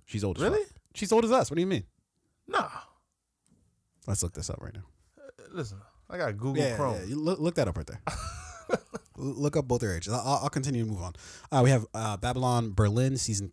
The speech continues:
Speaker 1: three, uh, Formula One, Drive to Survive season two, La,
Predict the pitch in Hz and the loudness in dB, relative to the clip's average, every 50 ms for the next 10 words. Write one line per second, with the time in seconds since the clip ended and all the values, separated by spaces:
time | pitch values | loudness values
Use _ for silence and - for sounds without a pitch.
0 | _ - - 135 139 139 135 135 131 131 - _ _ - 104 90 90 - - - | _ -2 0 2 4 4 4 2 2 0 -2 _ _ -4 -2 -2 -2 -2 -4 -4
1 | 123 120 113 107 101 104 98 95 98 107 113 117 120 127 127 127 123 - - 104 | -2 0 0 0 0 0 0 0 0 0 0 0 0 0 -2 -4 -6 -8 -10 -10
2 | 104 98 - 107 110 113 107 - 104 - 98 92 104 107 113 117 - - 110 101 | -6 -2 0 0 0 0 0 0 0 -2 0 0 0 0 0 0 -2 -2 -2 -4
3 | 98 90 - - 117 113 110 113 117 117 - - - - - - _ - 107 107 | -4 -6 -6 -2 0 2 2 2 2 0 -4 -10 -20 -20 -20 -20 _ -8 -4 -2
4 | 107 110 113 110 | 0 0 0 -2